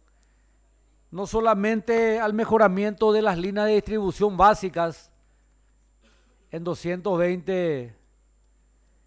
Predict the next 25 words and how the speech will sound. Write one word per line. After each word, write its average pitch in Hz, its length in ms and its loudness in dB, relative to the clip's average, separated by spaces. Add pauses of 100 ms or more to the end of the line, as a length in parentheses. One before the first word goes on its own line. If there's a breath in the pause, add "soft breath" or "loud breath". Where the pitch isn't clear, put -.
(240)
eh, 127 760 -14 (520)
en 165 100 -10
la 180 60 -2
atención 190 600 -2 (480)
de 170 200 -6
doscientos 180 500 -2
veinte 185 320 -2
que 160 260 -6 (140)
hacía 143 340 -10
referencia 170 440 -4
el 196 60 -8
colega 170 360 -4
también 165 560 -6
a 151 140 -18
las 143 160 -14
líneas, 160 500 -10
inclusive 156 420 -14
aquellas 165 380 -6
de 160 60 -4
autoayuda 160 680 -2
que, 131 440 -10
o 151 180 -4
au-, 165 200 -2
autoconstrucción 185 920 -6
que 165 240 -8